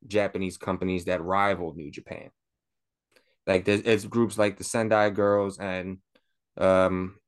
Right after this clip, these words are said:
I don't even know what the, I'm trying to see what the actual wording is for this acronym. Uh, the Tokyo Joshi,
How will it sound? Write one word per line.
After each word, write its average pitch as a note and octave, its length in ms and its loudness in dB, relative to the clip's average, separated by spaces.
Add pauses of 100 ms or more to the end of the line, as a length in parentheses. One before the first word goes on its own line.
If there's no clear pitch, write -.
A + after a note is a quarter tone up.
(160)
I G#2 140 2
don't G2+ 120 2
even G2 200 0
know F#2+ 400 0
what G2 180 -4
the, F#2+ 220 -2 (440)
I'm G2 80 -6
trying G2 300 0
to - 100 -12
see - 160 -4
what F#2+ 140 -2
the F#2+ 180 0
actual F2 520 -4 (1000)
wording G2 420 4
is F#2 240 -2
for - 180 -6
this F2+ 340 -2
acronym. F2+ 480 -2
Uh, F#2+ 180 2
the F#2 100 -2
Tokyo A#2 580 2
Joshi, G#2 580 -2